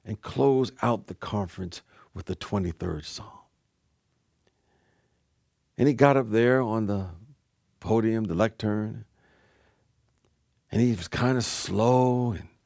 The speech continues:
he had to adjust his glasses, and he could hardly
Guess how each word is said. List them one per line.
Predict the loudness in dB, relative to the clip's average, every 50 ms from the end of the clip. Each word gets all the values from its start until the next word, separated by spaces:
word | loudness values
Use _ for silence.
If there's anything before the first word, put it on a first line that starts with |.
| _ _ _ _ _ _ -20 -20 -20 -20 _ _
he | -2 -2
had | 0 2
to | 2
adjust | 0 0 0 0 2 2 2 2 0 -4
his | -4 -4
glasses, | -2 0 0 2 2 2 2 0 -2 -2 -2 -2 0 0 0 -2 -2 -4
and | -6 -8 -8 -10 -14 _ _ _ _ _ _ _ _ _ -20 -20 -20 _ _ _ _ _
he | -6 -4
could | -2 0
hardly | 2 2 4 4 4 2 0 -2